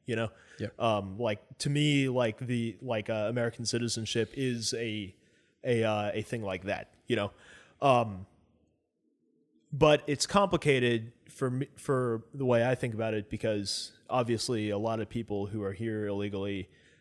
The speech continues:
Speaker 1: either didn't ask to be here, um, it just, like, the trends of history pushed them here, right?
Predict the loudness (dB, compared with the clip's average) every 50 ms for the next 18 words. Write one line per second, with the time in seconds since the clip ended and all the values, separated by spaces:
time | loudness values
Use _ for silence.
0 | _ _ -2 0 0 2 2 0 0 0 -2 -2 -2 -2 -4 -4 -4 -4 -6 -6
1 | -8 -10 -6 0 2 2 2 2 0 0 2 0 0 -2 -4 -8 -18 _ _ _
2 | _ _ -4 -2 0 0 0 -2 -4 -2 -2 -2 -2 -2 -4 -4 -6 -14 -18 -14
3 | -10 -6 -6 -6 -8 _ _ _ _ -8 -8 -4 -2 -2 -2 -2 -4 -6 -6 -6
4 | -4 -4 -4 -4 -6 -8 -4 -4 -4 -2 -2 -4 -4 -6 -10 -10 -10 -14 -14 -14
5 | -16 -18 _ -6 -6 -6